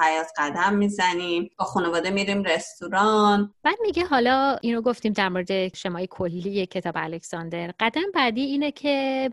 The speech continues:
Speaker 2: ببینیم تا چه حدی فضاهای اطراف ما با این فعالیتمون مناسبت دارن. بعضی الگوها انقدر معمولی و متداول هستن که می‌شه بهشون گفت کانفیگوریشن یا موقعیت ابتدایی و اساسی فضا.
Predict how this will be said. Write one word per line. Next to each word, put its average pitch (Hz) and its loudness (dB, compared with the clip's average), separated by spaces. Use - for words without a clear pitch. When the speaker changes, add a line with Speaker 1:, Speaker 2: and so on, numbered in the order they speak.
Speaker 2:
ببینیم 240 0
تا 202 -6
چه - -8
حدی 175 -6
فضاهای 180 0
اطراف 170 -10
ما 190 -2
با 180 -4
این 190 -4
فعالیتمون 185 -4
مناسبت 185 -2
دارن. 160 -14
بعضی 269 2
الگوها 220 4
انقدر 220 0
معمولی 185 0
و 220 -2
متداول 185 -2
هستن 220 0
که 214 0
می‌شه 202 -2
بهشون 208 0
گفت 226 0
کانفیگوریشن 185 0
یا 226 2
موقعیت 190 0
ابتدایی 180 -2
و 196 -2
اساسی 185 -2
فضا. - -10